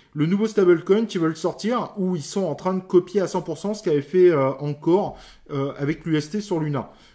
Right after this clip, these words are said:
Je te pose la question parce que je ne sais pas, hein. Je, j'ai pas spécialement vu. Euh, mais en tout cas, avec l'U S D D, euh, donc sur Tron, euh, ils vont proposer,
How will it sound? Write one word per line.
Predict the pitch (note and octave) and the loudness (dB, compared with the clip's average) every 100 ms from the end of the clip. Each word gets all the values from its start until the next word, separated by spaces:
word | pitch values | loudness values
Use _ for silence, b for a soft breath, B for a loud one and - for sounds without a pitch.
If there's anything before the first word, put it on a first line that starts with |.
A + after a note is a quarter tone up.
| B | B
Je | - | 2
te | F3+ | 4
pose | G3+ G3 | 4 2
la | F#3+ | 2
question | F#3 A3 | 0 -2
parce | F#3+ F3+ | -4 -4
que | D#3+ | -6
je | D3 | -6
ne | D3 | -6
sais | D3 | -6
pas, | A2+ | -6
hein. | A2 A#2 | -8 -10
Je, | A#2+ A#2+ A#2+ A#2 A#2 A2+ | -6 -2 -2 -2 -2 -4
j'ai | B2+ | -6
pas | C3+ | -8
spécialement | C3 C3 - A#2+ G#2+ | -8 -10 -8 -10 -10
vu. | F#2+ - b b b - | -14 -20 b b b -10
Euh, | B2 A#2+ A#2+ A#2+ | -4 -2 0 0
mais | B2+ C#3+ | 2 2
en | D#3 | 2
tout | - | 2
cas, | G3 | 2
avec | E3 - | 2 0
l'U | E3+ | 0
S | D3+ | 0
D | C#3+ C#3+ | 0 6
D, | F3+ A3+ B B C3 | 6 6 B B -2
euh, | C#3 C#3 C#3 - C3 | 2 2 0 -14 -8
donc | C3 - | -6 -6
sur | C3 | -8
Tron, | - G3 B3 B B B B C#3+ | -4 -4 -4 B B B B -8
euh, | C#3 C3+ C3+ C3 B2+ B2+ B2 B2 - | -2 0 2 2 2 0 0 -2 -4
ils | D#3 | -6
vont | D#3+ G#3 | -2 -2
proposer, | G3 E3+ D3 B2+ D#3 | 0 0 0 -2 -2